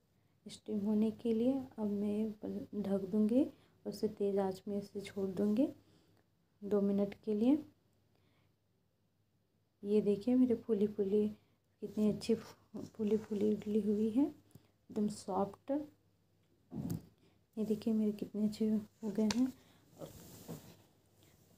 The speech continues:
बाकी जो बैटर है, मैं उसे बना लेती हूँ। ये देखिए, मेरे सारे बन चुके हैं अच्छे से, और एकदम सॉफ्ट बने हैं ये मेरे। अब मैं इसे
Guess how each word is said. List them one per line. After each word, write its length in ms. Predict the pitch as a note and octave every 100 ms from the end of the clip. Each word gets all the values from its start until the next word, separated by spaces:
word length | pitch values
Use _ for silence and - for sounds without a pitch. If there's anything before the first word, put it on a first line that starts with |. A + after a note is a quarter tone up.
| _ -
बाकी 360 | G#3+ G#3+ G#3+ A#3+
जो 120 | A#3+
बैटर 360 | G#3 G#3+ G#3+ A3+
है, 120 | D4 F4+
मैं 220 | B3 G#3+
उसे 320 | G#3+ A3 C#4+ - - - -
बना 300 | G#3+ G#3 G#3
लेती 340 | G#3 G#3+ C4 B3+
हूँ। 200 | D#4+ F#4+ - _ _ _ _ _ _ G#3+
ये 300 | - G#3+ A3
देखिए, 320 | G#3+ G#3+ C4+
मेरे 200 | C#4 B3+
सारे 300 | B3+ A3 G3
बन 260 | G3 F#3+ G3
चुके 340 | G3+ G#3 A#3
हैं 240 | A3+ C#4
अच्छे 280 | A#3+ - A3+
से, 160 | A3+ D4+ F#4+ - _ _ _ _
और 100 | G#3+ G#3 - _ _ _ _ _ _ _ _ _ _ - _ -
एकदम 240 | A3 A#3
सॉफ्ट 420 | A#3 - G#3 G#3 A3
बने 280 | A3 G#3+
हैं 220 | A3+ A3 A#3+
ये 160 | A#3 A3+
मेरे। 300 | A3+ A3+ D#4+ - - _ _ _ - - - - - - -
अब 120 | A#3
मैं 220 | G#3 A3 G#3+
इसे 280 | G#3+ B3+